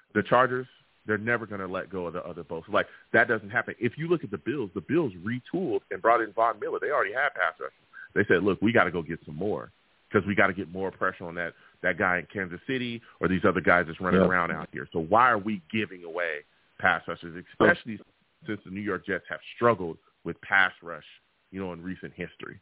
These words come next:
Speaker 1: We used to struggle to get
Speaker 2: Mm-hmm.
Speaker 1: to the quarterback, did for years. Even when Rex was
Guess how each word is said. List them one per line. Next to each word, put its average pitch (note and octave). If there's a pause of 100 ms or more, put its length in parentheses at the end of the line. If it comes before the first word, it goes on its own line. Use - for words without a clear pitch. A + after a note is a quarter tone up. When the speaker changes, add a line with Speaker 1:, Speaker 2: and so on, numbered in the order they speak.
(140)
Speaker 1:
We G2+
used B2+
to F2+ (140)
struggle A#2
to F#2+
get F2+
Speaker 2:
Mm-hmm. E2
Speaker 1:
to F2
the D#2
quarterback, E2
did G#2
for F#2
years. E2+ (520)
Even D3+
when A#2
Rex A#2
was F2+